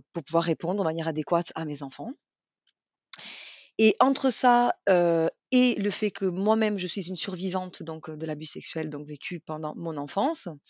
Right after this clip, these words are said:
eh bien, euh, tout mon chemin de résilience, euh, toute cette parentalité, euh, qui m'a fait redécouvrir plein de choses, m'ont amenée à me professionnaliser, donc, euh, dans l'aide à la parentalité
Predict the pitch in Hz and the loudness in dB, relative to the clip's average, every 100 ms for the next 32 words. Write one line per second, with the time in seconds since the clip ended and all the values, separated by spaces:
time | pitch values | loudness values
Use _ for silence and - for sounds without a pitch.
0 | - - - - - 220 208 170 170 202 | -14 -14 -14 -16 0 4 4 2 0 0
1 | 240 175 170 160 _ - - - 277 233 | -2 -2 -4 -6 _ -14 -6 0 2 4
2 | 202 208 196 185 180 165 165 160 175 214 | 2 0 -2 -2 -2 -4 -2 -2 -2 -4
3 | 226 - 180 165 165 160 - _ _ _ | -6 -4 0 0 0 -2 -8 _ _ _
4 | - 262 233 - 190 185 180 180 180 - | -4 0 0 0 0 0 0 0 -2 0
5 | 196 202 170 160 _ - 165 165 165 165 | 0 2 2 0 _ -14 -6 -4 -2 -2
6 | 160 156 - 170 160 160 165 - 165 170 | -4 -6 -4 0 0 -2 -4 -6 -8 -8
7 | - 170 - 165 240 202 - - - - | -4 -2 0 0 -2 -4 -10 -14 -12 0
8 | 208 262 349 233 196 196 269 - - 220 | 2 4 4 4 2 2 2 0 4 4
9 | 240 190 180 226 220 - 190 165 147 170 | 4 0 -4 -6 -6 -6 -6 -6 -4 -2
10 | 214 240 170 175 180 165 160 156 170 226 | 0 -2 -6 -6 -6 -8 -6 -4 0 4
11 | 208 180 165 160 151 151 143 185 247 | 4 2 0 -4 -6 -8 -4 -2 -2